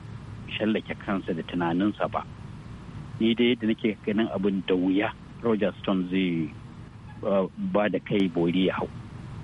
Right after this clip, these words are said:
ya, ya yi tonan silili wanda ake zato. Amma kamar yadda na ce maka, tun da shi Robert Mueller da kuma wannan kotu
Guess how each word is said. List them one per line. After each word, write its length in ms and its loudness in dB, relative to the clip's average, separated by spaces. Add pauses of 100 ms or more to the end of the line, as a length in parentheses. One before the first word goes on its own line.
(160)
ya, 100 2 (160)
ya 100 4
yi 140 6
tonan 360 2 (100)
silili 460 4
wanda 340 4
ake 280 -4
zato. 340 -4 (160)
Amma 580 2 (460)
kamar 180 2
yadda 160 0
na 80 2
ce 140 -2
maka, 240 0
tun 240 0
da 400 2 (120)
shi 100 2
Robert 220 2
Mueller 340 2
da 100 -4
kuma 580 2 (540)
wannan 680 2 (380)
kotu 340 2